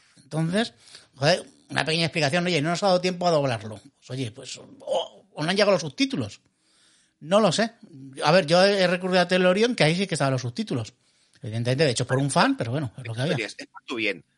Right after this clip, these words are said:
Speaker 2: Pluto
Speaker 1: Sí.
Speaker 2: quiere que aprendas idiomas.
Speaker 1: Sí, sí aprende idiomas, pe-, pero sustitulamos
Speaker 2: No, no, no aprende idiomas. Si sustitulamos, la gente lee los, lee los subtítulos y no escucha y no sabe lo que, y,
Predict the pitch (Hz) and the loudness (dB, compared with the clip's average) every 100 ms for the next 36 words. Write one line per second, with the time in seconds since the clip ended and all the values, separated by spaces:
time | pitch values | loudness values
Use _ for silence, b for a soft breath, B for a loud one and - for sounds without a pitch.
0 | _ _ 139 180 107 170 - - 107 131 | _ _ -6 -4 -2 0 -2 -4 -4 -4
1 | 127 95 92 80 - - 143 113 - 131 | -4 -6 -8 -10 -12 -4 -4 -2 0 2
2 | 151 277 214 180 214 143 - 160 - 143 | 2 4 4 4 4 2 2 0 2 0
3 | 147 170 147 180 214 220 262 214 - _ | 0 -2 0 2 4 4 4 2 0 _
4 | - 214 208 226 156 131 123 92 - 120 | -4 0 0 0 0 0 -2 -4 -12 -14
5 | - 151 233 285 240 247 127 156 180 160 | -10 0 2 2 0 0 -2 2 0 2
6 | 143 131 147 127 139 160 170 165 156 151 | 0 0 -4 -8 -8 -8 -8 -2 -2 -2
7 | 117 117 170 - 185 - - 135 131 226 | -6 -4 -4 -4 -4 2 2 0 -6 -4
8 | 233 175 131 | -2 -4 -4